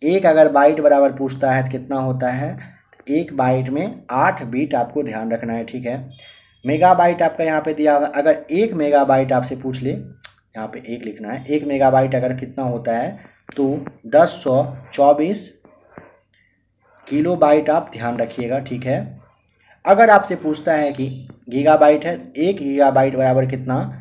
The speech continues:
तो दस सौ चौबीस मेगाबाइट ध्यान रखेंगे।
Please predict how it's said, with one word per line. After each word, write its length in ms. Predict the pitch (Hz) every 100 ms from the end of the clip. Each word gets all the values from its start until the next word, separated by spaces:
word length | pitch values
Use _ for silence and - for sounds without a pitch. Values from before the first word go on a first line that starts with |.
| - _ _ -
तो 100 | 147 131 - - - _ _ _
दस 320 | 143 185 - -
सौ 440 | 127 139 - - _ _ -
चौबीस 520 | 135 139 165 226 233 - _ _ - _
मेगाबाइट 840 | - 135 151 160 147 151 202 - - 113
ध्यान 240 | 113 120
रखेंगे। 520 | 120 - 120 131 185